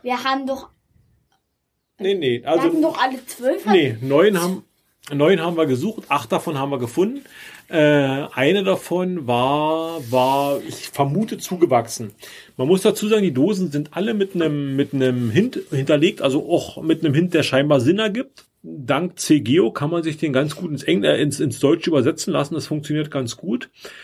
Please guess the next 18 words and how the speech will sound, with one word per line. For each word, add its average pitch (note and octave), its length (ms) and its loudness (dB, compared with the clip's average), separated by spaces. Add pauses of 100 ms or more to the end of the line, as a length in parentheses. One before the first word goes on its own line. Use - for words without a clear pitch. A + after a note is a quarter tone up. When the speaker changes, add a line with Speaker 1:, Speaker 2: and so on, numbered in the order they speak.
(380)
Speaker 2:
Die D3 100 4
Dosen G3 460 2
sind, G3 520 0
naja, A#2 480 0 (760)
<laughs> - 720 -6
äh, C3 300 2
kennt G3 200 -2
ihr - 60 0
noch - 100 -4
das - 220 -6
Lied F#3+ 140 0
hier, F3 140 2
It's F#3 180 -2
Not E3+ 220 0
Trash, F3+ 300 2
It's F3+ 160 -2
a D3+ 40 -2
Geocache? E3 680 -2